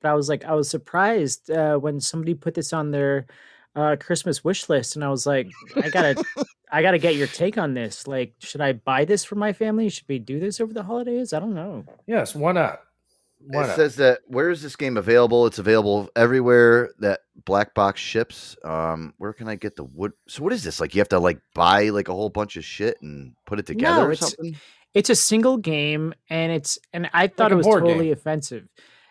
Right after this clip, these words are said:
Speaker 1: And it's like, it's like a, it's like a deduction game. It's like, it's a social,
Speaker 3: Kinda
Speaker 1: so
Speaker 3: like
Speaker 1: it's,
Speaker 3: Risk.
Speaker 1: you get
Speaker 2: Uh,
Speaker 1: these cards, and
Speaker 2: yeah.
Speaker 1: basically it's broken down into, like, okay, like, w-, like, you,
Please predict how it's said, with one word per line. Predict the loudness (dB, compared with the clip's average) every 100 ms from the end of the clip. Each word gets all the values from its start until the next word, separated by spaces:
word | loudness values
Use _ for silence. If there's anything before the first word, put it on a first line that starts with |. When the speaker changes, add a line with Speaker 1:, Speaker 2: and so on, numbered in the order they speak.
| _ -2
Speaker 1:
And | 0 2
it's | 0 2
like, | 2 2 0
it's | -4 2
like | 2 2
a, | 0 0
it's | -2 -2
like | -2
a |
deduction | -2 -2 -2 -2 -2 -2 -2 0 2
game. | 0 2 0
It's | 0 -2 -2
like, | -2 -2 -2
it's | -6 -6 -6
a |
social, | -6 -4 0 0 0 2 4 4 4 2 0
Speaker 3:
Kinda | -4 -18 _ _ _ _
Speaker 1:
so | 2 6 8 6
Speaker 3:
like | 4 0
Speaker 1:
it's, | -2 -12
Speaker 3:
Risk. | -18 -20 -20 _ _ -2
Speaker 1:
you | 0 4
get | 4 10
Speaker 2:
Uh, | 8
Speaker 1:
these | 8 2
cards, | 4 6 6 4 2 -2 -4 -4
and | -2 2
Speaker 2:
yeah. |
Speaker 1:
basically | 4 4 4 0
it's | -2 -2
broken | 0 2 0
down | 2 2 0
into, | -4 -2 -2 0 0 0 -2 -4 -8 _ _ _ 0
like, | 4 4 0 -4 -2
okay, | 0 4 6 6
like, | 4 0 -2
w-, | -6 -12 -14 -16 -18
like, | -6 -2 -2 -2
you, | -6